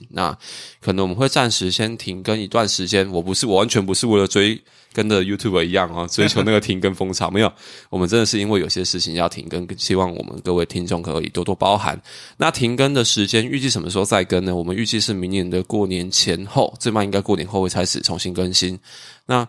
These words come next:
Speaker 1: 在这一季啊，我们应该录了八集嘛。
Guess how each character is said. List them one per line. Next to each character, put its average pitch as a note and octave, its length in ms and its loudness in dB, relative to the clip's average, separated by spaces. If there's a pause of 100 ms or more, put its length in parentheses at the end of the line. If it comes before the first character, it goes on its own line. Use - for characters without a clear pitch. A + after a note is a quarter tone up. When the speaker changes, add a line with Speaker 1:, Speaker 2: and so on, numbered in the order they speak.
(420)
Speaker 1:
在 C3 240 2
这 B2+ 160 0
一 B2+ 100 2
季 A#2 320 -2
啊， F#2+ 220 4
我 F2+ 80 -4
们 F2 180 -6
应 G2 80 -8
该 G2+ 180 -2
录 G#2+ 120 -2
了 F#2 80 2
八 G#2 220 2
集 - 200 -4
嘛。 - 120 -8